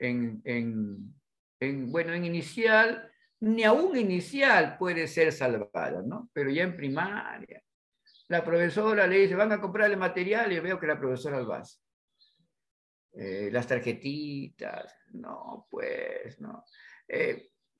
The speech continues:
el mejor regalo para el día del padre y de la madre sería que mi hijo, mi hija,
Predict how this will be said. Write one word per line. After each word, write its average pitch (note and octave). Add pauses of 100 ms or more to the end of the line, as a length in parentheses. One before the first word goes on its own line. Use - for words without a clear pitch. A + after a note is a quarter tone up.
(280)
el G3
mejor G#3
regalo A#3+
para E3
el D#3+
día G#3
del F#3+
padre G3
y G#3
de G#3
la F3
madre G#3+
sería F#3
que D#3+
mi D#3
hijo, G#3+
mi E3+
hija, F3